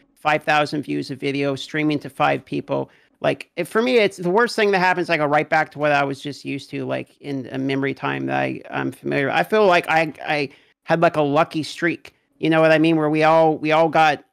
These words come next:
a really good opportunity with D four. I'm thankful for what we did get out of it, to be quite honest with you. I think that's part of the reason where it's kinda like, I don't care, 'cause it's, I mean, it's,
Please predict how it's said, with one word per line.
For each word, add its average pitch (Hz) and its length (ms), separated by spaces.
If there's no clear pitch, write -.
a 151 60
really 160 340
good 160 160
opportunity 156 580
with 143 180
D 147 160
four. 180 280
I'm 185 160
thankful 214 380
for 165 140
what 165 200
we 139 100
did 175 240
get 127 140
out 95 180
of 107 100
it, 123 120
to - 80
be 147 80
quite 151 280
honest 143 320
with 127 140
you. 131 80
I 127 40
think 190 120
that's 151 140
part 170 200
of 156 40
the 151 40
reason 156 240
where 143 60
it's 143 80
kinda 151 180
like, 135 140
I 139 60
don't 151 180
care, 160 180
'cause - 160
it's, 143 200
I 160 60
mean, 160 340
it's, - 360